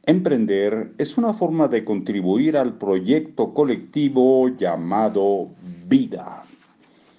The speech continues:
Terminamos con un hábito que dice, "Pregúntate siempre para qué".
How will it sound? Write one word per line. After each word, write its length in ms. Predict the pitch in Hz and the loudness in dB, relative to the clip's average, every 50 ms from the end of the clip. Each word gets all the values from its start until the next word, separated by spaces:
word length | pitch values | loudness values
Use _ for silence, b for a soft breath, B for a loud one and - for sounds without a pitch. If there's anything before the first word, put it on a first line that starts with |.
| b b b b b b b b b b b b b | b b b b b b b b b b b b b
Terminamos 720 | - 196 196 202 208 185 156 139 131 131 151 196 202 - | 4 4 4 4 4 2 2 4 4 2 2 0 -2 0
con 140 | - 139 123 | 0 0 2
un 160 | 117 110 110 | 2 2 2
hábito 440 | 113 123 135 160 185 - - 214 208 | 4 4 2 2 0 2 2 2 2
que 140 | - 123 107 | 2 0 -2
dice, 340 | 110 113 117 - - 123 110 | -2 -4 -4 -2 0 0 0
"Pregúntate 920 | - - 135 123 120 113 135 180 214 220 220 - - 214 214 - 190 156 | 0 0 -2 -2 0 2 2 4 4 2 2 2 0 -2 0 0 -2 -4
siempre 640 | - - - 131 123 117 117 110 107 110 110 107 107 | -4 -2 0 2 2 2 2 0 0 2 2 2 2
para 840 | - - - _ - 131 147 160 160 160 160 160 156 160 160 160 165 - | 0 -6 0 _ 4 4 4 4 0 -2 -2 -2 -2 -2 -4 -6 -8 -8
qué". 260 | 120 92 - - | -6 -6 -6 -8